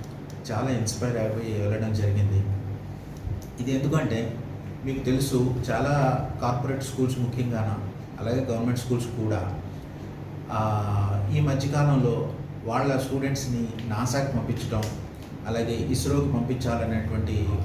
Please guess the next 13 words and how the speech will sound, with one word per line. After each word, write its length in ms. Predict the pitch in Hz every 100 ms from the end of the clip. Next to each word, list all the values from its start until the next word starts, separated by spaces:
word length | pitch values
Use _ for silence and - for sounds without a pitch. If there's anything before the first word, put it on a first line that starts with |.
| 120
ఉద్దేశం 420 | - 135 127 123
ఉంది. 340 | 107 107 98 101 - - - - - - 143
ఇక్కడ 240 | 139 160
వారు 760 | 160 143 131 139 147 147 131 -
వచ్చి 500 | 127 123 - 151 139 - - - - - - 143
ఈ 120 | 143
మోడల్స్, 560 | 131 127 131 135 - 131 123 - - - - - 117
మా, 240 | 117 120 123
మేము 200 | 143 135
ఇచ్చేటటువంటి 600 | 127 131 123 - 120 113
లెక్చర్స్ 460 | 110 - 127 - 110 107 - - - - - -
వాళ్ళు 380 | 110 123 123 120
తీసుకున్నట్టయితే 1000 | 120 - 120 117 113 104 107 104 101 101